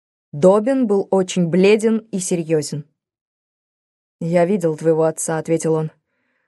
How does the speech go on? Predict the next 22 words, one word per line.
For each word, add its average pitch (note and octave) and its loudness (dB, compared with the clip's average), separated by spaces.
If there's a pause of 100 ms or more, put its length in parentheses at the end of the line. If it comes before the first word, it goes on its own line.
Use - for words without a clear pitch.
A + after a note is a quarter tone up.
(340)
«Как G3+ 4
здоровье G3+ 4
Эмилии, F3 2 (220)
миссис F#3 2
Джордж?» E3+ -2 (1200)
«Я G#3 4
расскажу F#3 -2
тебе F#3 0
все, A#3 4
но A3+ 2
я G#3 2
привез G#3 -2
одну, G#3 0 (540)
самую A#3 4
главную G3 0
новость. E3 -4 (680)
И F3+ 2
она G3 2
заключается F#3+ 0
в - -12
том, A3 2
что». G#3 -4